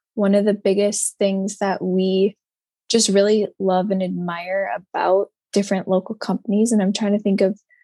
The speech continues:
some that come to mind, but just their authenticity, um, with them explaining what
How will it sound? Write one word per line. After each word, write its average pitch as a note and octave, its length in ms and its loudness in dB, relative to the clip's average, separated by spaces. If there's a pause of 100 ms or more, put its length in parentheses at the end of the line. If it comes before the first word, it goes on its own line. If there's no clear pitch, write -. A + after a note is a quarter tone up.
(120)
some G#3 200 0
that - 140 -4
come A3 180 2
to G#3 120 0
mind, F#3 440 0
but F#3+ 180 0
just A3 320 -2
their G3+ 380 0 (500)
authenticity, A3+ 960 0
um, G3 180 -2
with F#3+ 180 -4
them G3 240 0
explaining G3 680 -2
what G3 500 -2